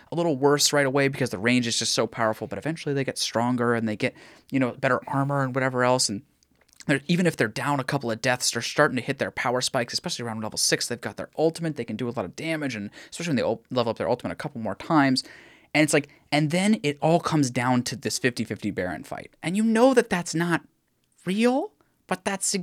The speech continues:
that's how they feel about it because they feel like things are on such a razor's edge. And they were like, "Cool, let's just design a game where it actually is that. Let's just design a way that this game could be as Idra thinks."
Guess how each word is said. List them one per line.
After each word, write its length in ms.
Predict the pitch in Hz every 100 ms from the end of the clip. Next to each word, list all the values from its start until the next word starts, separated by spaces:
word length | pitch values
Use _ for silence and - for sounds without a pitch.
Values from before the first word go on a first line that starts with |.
| -
that's 200 | 175 -
how 120 | 180
they 140 | 165
feel 400 | 131 - 170 175
about 300 | 143 113 104
it 100 | 104
because 220 | - 123 120
they 140 | 110
feel 260 | - 131 123
like 180 | 107
things 220 | - 113 104
are 60 |
on 100 | 98
such 200 | 101 107
a 60 | -
razor's 320 | 92 98 92
edge. 260 | 95 147 - - -
And 120 | 110
they 60 | 110
were 60 |
like, 100 | 104
"Cool, 200 | - 113
let's 180 | 98 95
just 140 | - -
design 320 | 104 92 82
a 40 |
game 340 | 80 90 71 139 _ _ _ _ _ _ -
where 140 | 95
it 40 | 92
actually 400 | 87 - 80 -
is 200 | 95 -
that. 400 | - - - - _ _ _ _ _ _ _ _ _
Let's 220 | 98 -
just 140 | -
design 320 | - 98 90 90
a 40 |
way 300 | 90 69 - _ _ _ _ _ _ _ _
that 160 | - 87
this 140 | 92
game 220 | - 92 90
could 100 | -
be 120 | 80
as 120 | 80
Idra 220 | 73 -
thinks." 340 | - 71 -